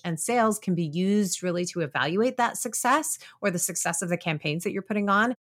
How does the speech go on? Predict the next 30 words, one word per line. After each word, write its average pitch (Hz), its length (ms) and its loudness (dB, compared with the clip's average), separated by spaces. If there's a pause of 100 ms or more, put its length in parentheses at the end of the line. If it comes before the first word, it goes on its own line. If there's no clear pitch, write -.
(120)
And 208 220 4
brands 226 380 2
should 247 160 -2
be 247 140 0
willing 190 380 -2
to 180 180 -6
adjust 156 460 -6
their 247 140 -4
strategy 175 720 -6 (160)
based 135 360 -6 (100)
on 147 220 -8
that 139 280 -8
data, 202 460 0 (100)
right? 170 380 0
It's 190 200 -4
making 220 600 4
data-informed 202 960 0
decisions. - 840 -2 (200)
It's 226 180 -4
also 262 400 -2
essential 220 640 -4
to 233 160 -8
track 170 380 -8
the 185 160 -8
effectiveness 175 1080 -6
of 165 140 -8
different 175 320 -6
types 175 300 -6
of 196 80 -6
influencers 160 800 -6